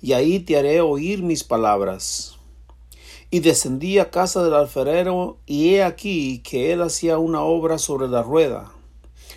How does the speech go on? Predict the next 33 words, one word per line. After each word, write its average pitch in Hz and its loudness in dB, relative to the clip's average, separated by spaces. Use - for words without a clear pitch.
Y 135 0
el 123 2
vaso 208 4
de 202 4
barro 147 0
que 131 0
él 170 2
hacía 156 0
se 135 0
echó 143 0
a 156 2
perder 156 0
en 135 -4
la 123 -4
mano 151 -2
del 139 -2
alfarero. 123 -2
Así 185 -2
que 120 0
volvió 135 2
a 185 4
hacer 185 -2
de 143 2
él 170 -2
otro 175 2
vaso, 123 0
según 160 2
el 170 2
alfarero 156 2
le 139 0
pareció 120 -2
mejor 131 -4
hacerlo. 107 -8